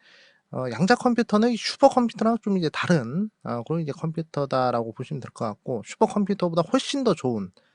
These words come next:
예, 그런 이제 성능을 자랑하는 그런 컴퓨터다라고 보시면 됩니다. 자, 슈퍼컴퓨터가 수억 년이 걸릴 계산을 백 초 만에 뚝딱 하는 게 바로 이제 양자 컴퓨터고요. 전 세계에서 지금 굉장히 큰 돈을 투자해서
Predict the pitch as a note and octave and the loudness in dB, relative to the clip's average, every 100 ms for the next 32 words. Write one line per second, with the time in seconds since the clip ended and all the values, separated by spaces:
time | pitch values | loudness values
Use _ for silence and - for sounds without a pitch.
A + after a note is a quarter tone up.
0 | _ _ - A#2 A2+ F3 F#3+ D#3 C#3 C3 | _ _ -8 -6 -4 -2 -2 -2 -4 -4
1 | - F3+ F3+ F3 D3+ C3 C#3 C3+ A#2+ A#2 | -4 0 2 0 0 -4 -4 -4 -6 -8
2 | D3+ D#3 D#3+ C#3 B2 B2 A2+ G#2+ E3 G#3+ | -8 -8 -8 -6 -2 0 0 -2 2 2
3 | A#3 - - - _ C#3+ - F3+ F3+ - | 2 -6 -20 -20 _ -10 -4 -2 -2 -4
4 | G#2+ A2 G2 G2+ E3+ - - - - - | -8 -6 -6 -6 -8 -10 -20 -20 -6 -2
5 | - C#4 D4 C#4 C4+ A#3+ A3+ G#3 - - | 0 4 6 6 6 4 4 2 2 6
6 | C4+ C4+ C#4 C4 A3 D3+ F3+ F3+ - - | 6 6 4 4 2 2 2 0 -4 -8
7 | C#3+ E3 G#3+ G3 F3 - - C4 A#3+ A3 | -4 -2 -2 -4 -8 -8 2 4 6 4
8 | - A#3 _ G3+ B2 - - F3 F3+ D#3 | 0 -6 _ 0 0 -4 -8 -4 -4 -4
9 | C3+ C3+ A#2+ G#2 B2+ C#3+ D#3 D3 - B2+ | -4 -4 -4 -6 -6 -6 -6 -8 -8 -8
10 | A2 G#2+ G#2 F3+ - E3 A#3 B3 G#3 G3+ | -6 -6 -6 -8 0 2 2 2 0 2
11 | G3 F3 D#3 - D3 G3+ B3+ - - - | 0 0 -4 -4 0 0 0 -6 -20 -20
12 | - - - F3+ G#3+ A#3 G#3+ G3 - - | -20 -10 0 4 6 4 4 2 -2 -8
13 | - B3 B3 A3 F3 - F3+ D#3 C3+ - | -4 0 2 2 0 -2 -2 -2 -2 -4
14 | G2+ B2+ G3 | -4 -2 -6